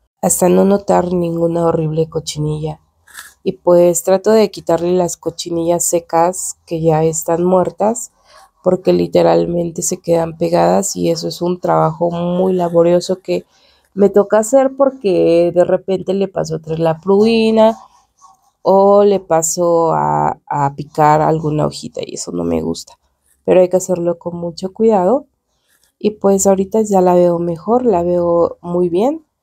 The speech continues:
y ha crecido bastante.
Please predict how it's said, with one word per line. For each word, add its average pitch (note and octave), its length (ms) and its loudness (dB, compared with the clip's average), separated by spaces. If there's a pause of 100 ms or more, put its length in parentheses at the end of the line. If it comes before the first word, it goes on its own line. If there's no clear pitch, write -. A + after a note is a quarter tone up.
(380)
y F#3+ 480 2
ha E3 140 -2
crecido G3 520 0
bastante. F#3 1000 0